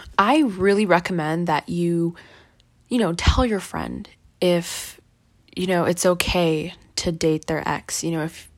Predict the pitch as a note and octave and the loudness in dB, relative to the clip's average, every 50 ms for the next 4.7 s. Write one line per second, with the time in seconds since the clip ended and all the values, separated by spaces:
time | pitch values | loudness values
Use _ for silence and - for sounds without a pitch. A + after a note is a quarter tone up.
0 | _ - - - - - - E3+ D#3+ E3+ F3 F3 F3 E3+ D#3+ E3 D#3+ E3+ - - | _ -18 -16 -16 -16 -10 -6 -2 2 4 4 4 4 2 0 -2 -4 -8 -10 -16
1 | - - - - - - - - - - _ - _ _ - F3+ F3 E3+ D#3+ D#3 | -20 -20 -20 -20 -20 -20 -20 -20 -20 -20 _ -20 _ _ 0 2 2 4 2 0
2 | D#3 - - - - - - - _ _ _ _ _ _ _ _ _ _ _ _ | 0 -2 -4 -4 -4 -6 -8 -12 _ _ _ _ _ _ _ _ _ _ _ _
3 | _ _ _ _ _ _ _ _ _ _ _ _ _ - - D#3 - E3+ E3 E3 | _ _ _ _ _ _ _ _ _ _ _ _ _ -4 -2 0 2 2 2 2
4 | F3+ E3 - - F#3 A3 A#3+ G3 D#3 C#3+ D3+ - - | 0 -4 0 2 4 4 4 2 0 -2 -6 -8 -10